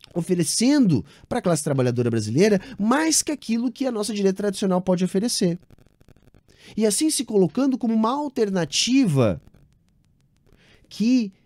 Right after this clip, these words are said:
mitiga os impactos do capitalismo. Então, se utiliza essa potência pra ganhar a eleição e depois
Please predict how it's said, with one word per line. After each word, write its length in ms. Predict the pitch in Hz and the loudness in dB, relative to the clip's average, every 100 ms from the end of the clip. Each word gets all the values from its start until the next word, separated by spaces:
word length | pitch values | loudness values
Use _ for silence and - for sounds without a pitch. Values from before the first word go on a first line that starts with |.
| _ - _ _ - | _ -20 _ _ -2
mitiga 640 | 233 240 - 294 302 247 | -2 0 2 4 4 4
os 160 | 247 202 | 0 2
impactos 520 | 202 196 175 - 151 | 2 2 0 -2 -6
do 120 | 143 | -4
capitalismo. 760 | 143 135 - 117 98 85 67 - _ _ _ _ - _ - _ | -4 -4 -2 0 0 -2 -6 -16 _ _ _ _ -20 _ -20 _
Então, 360 | 175 165 247 254 - - _ _ | -6 2 2 2 -4 -20 _ _
se 160 | - | 0
utiliza 600 | 208 - 185 170 311 302 | 0 2 0 4 4 4
essa 180 | 294 240 | 0 0
potência 500 | 196 180 151 170 220 | -2 0 0 0 -2
pra 160 | 190 170 | -4 0
ganhar 440 | 151 139 147 220 | 2 2 2 2
a 80 | 233 | 2
eleição 640 | 185 156 - 180 220 269 | 2 0 0 2 2 0
e 100 | 285 | -2
depois 920 | 254 247 - 240 320 269 139 - - | -4 -4 -2 0 2 2 2 0 -4